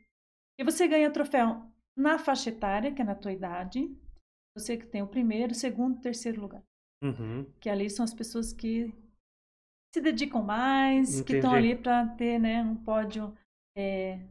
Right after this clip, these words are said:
Speaker 1: mais vitorioso, digamos assim. Eu acho que, independente do, do lugar,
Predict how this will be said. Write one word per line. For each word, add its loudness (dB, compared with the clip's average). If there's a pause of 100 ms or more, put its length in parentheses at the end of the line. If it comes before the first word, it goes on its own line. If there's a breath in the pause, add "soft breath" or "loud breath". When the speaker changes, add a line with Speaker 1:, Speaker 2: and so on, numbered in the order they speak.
(240)
Speaker 1:
mais -4
vitorioso, -6
digamos -6
assim. -8 (400 soft breath)
Eu 2
acho 0
que, -4
independente 0
do, -4 (180)
do -4
lugar, 0